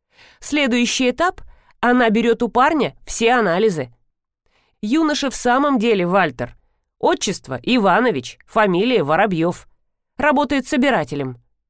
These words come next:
«Чего?» удивилась я. «Всего»,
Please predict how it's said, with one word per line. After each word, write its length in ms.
«Чего?» 540
удивилась 540
я. 260
«Всего», 680